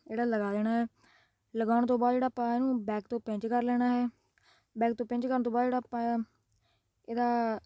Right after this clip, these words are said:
ਉੱਪਰਲਾ ਲੜ ਲਗਾਉਣਾ ਹੈ, ਖੁੱਲ੍ਹਦਾ ਪਾਸਾ ਥੱਲੇ ਤੇ ਬੰਦ ਪਾਸਾ ਉੱਪਰ ਰੱਖਣਾ ਹੈ। ਤੇ ਪੂਰੀ ਚੰਗੀ ਤਰੀਕੇ ਨਾਲ ਆਪਾਂ ਅੰਗੂਠਾ ਤੇ ਉਂਗਲੀ ਦੀ ਸਹਾਇਤਾ ਨਾਲ ਜਿਹੜੇ ਆਪਾਂ ਵਲ ਨੇ ਬਣਾਉਣੇ ਨੇ। ਤੁਸੀਂ ਇਹਨੂੰ ਸਿੱਧਾ ਵੀ ਲਗਾ ਸਕਦੇ ਹੋ।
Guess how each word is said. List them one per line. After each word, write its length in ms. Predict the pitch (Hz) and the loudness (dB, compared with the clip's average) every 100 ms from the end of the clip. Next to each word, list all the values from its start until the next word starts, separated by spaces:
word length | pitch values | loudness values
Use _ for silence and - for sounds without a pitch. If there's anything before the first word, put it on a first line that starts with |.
| _ | _
ਉੱਪਰਲਾ 420 | 220 - 233 226 226 | -16 -8 -4 0 0
ਲੜ 160 | 220 | 0
ਲਗਾਉਣਾ 280 | 226 220 220 | 0 0 2
ਹੈ, 160 | 226 226 | 0 -2
ਖੁੱਲ੍ਹਦਾ 280 | - 220 | -4 -4
ਪਾਸਾ 180 | 233 233 | -2 -4
ਥੱਲੇ 280 | 220 226 220 | -4 -4 -2
ਤੇ 60 | 214 | -2
ਬੰਦ 180 | 208 | -6
ਪਾਸਾ 240 | 202 220 220 | -6 -6 -6
ਉੱਪਰ 260 | 202 214 | -6 -8
ਰੱਖਣਾ 300 | 220 - 233 | -8 -2 0
ਹੈ। 160 | 233 240 - _ - - _ - | 2 0 -2 _ -20 -20 _ -8
ਤੇ 120 | 214 | -8
ਪੂਰੀ 220 | 226 214 | -4 -4
ਚੰਗੀ 260 | 220 220 247 | -4 -2 0
ਤਰੀਕੇ 300 | 262 226 220 | 0 -2 -6
ਨਾਲ 100 | 220 | -4
ਆਪਾਂ 400 | 214 226 220 208 - | -4 -4 -4 -6 -8
ਅੰਗੂਠਾ 560 | 220 220 214 220 240 220 | -6 -4 -4 -4 -6 -6
ਤੇ 100 | 220 | -4
ਉਂਗਲੀ 220 | 214 214 | -4 -4
ਦੀ 100 | 220 | -4
ਸਹਾਇਤਾ 280 | 240 226 220 | -4 -6 -6
ਨਾਲ 200 | 214 214 | -4 -6
ਜਿਹੜੇ 680 | 214 _ _ _ _ _ 233 | -8 _ _ _ _ _ -6
ਆਪਾਂ 140 | 240 | -4
ਵਲ 260 | 208 208 214 | -4 -2 -2
ਨੇ 140 | 214 | -2
ਬਣਾਉਣੇ 400 | 214 226 208 208 | -4 -4 -4 -2
ਨੇ। 160 | 214 240 | 2 2
ਤੁਸੀਂ 1200 | 226 _ _ _ _ _ _ _ _ _ - 226 | 0 _ _ _ _ _ _ _ _ _ -6 0
ਇਹਨੂੰ 140 | 240 254 | 0 0
ਸਿੱਧਾ 240 | 220 233 | -2 0
ਵੀ 100 | 262 | 0
ਲਗਾ 300 | 247 226 226 | 0 0 -2
ਸਕਦੇ 280 | 226 214 | -2 -2
ਹੋ। 120 | 233 | -2